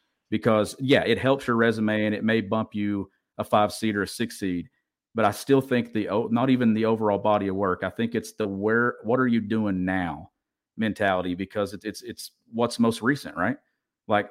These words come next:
do you remember every single game that was played in college basketball in November? Some of the big ones, like, even some of the big wins, I've forgotten about 'em. But I remember how teams are playing right now because it's recent and it's fresh.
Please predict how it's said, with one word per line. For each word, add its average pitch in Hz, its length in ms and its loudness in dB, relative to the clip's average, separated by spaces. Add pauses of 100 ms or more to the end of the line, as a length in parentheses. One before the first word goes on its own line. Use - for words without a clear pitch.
(100)
do 113 80 0
you 160 140 4
remember 139 460 6
every 120 300 2
single 113 380 2
game 104 300 0
that 95 100 -4
was 95 100 -8
played 104 220 -2
in 95 80 -6
college 98 260 -2
basketball 95 400 -4
in 92 80 -4
November? 87 380 -4 (1300)
Some 117 180 0
of 104 60 0
the 104 60 2
big 95 180 0
ones, 98 200 -2
like, 95 200 0 (340)
even 123 220 2
some 123 180 2
of 110 60 2
the 107 60 2
big 104 200 0
wins, 95 220 0
I've 98 160 -2
forgotten 98 300 -2
about 80 220 -6
'em. 85 160 -8
But 113 340 0 (340)
I 104 100 4
remember 113 400 4
how 104 160 2
teams 107 340 0
are 98 80 -2
playing 101 380 -2
right 95 260 0
now 101 260 0
because 90 300 -6
it's 85 160 -12
recent 85 420 -10
and 92 100 -4
it's 82 100 -8
fresh. - 440 -8